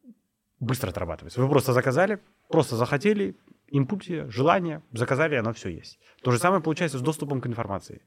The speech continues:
Э, блок должен быть, э, градированный. Понятное дело, мы не должны всем давать доступ ко всему блоку.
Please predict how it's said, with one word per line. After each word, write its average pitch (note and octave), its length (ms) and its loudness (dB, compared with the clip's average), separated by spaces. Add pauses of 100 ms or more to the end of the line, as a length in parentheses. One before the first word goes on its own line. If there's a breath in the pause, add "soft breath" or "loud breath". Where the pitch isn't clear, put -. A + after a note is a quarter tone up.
(580 soft breath)
Э, G2+ 280 0
блок D3 300 6
должен C#3+ 360 6
быть, C#3 340 0
э, G#2+ 340 -2 (300)
градированный. B2 580 2
Понятное C#3 380 4
дело, B2 220 4
мы A#2+ 100 4
не B2 80 4
должны A#2+ 280 2
всем A#2+ 320 2
давать G2 260 0
доступ G2 440 -8
ко G#2+ 200 -2 (320)
всему A2 320 -2
блоку. E2+ 400 -8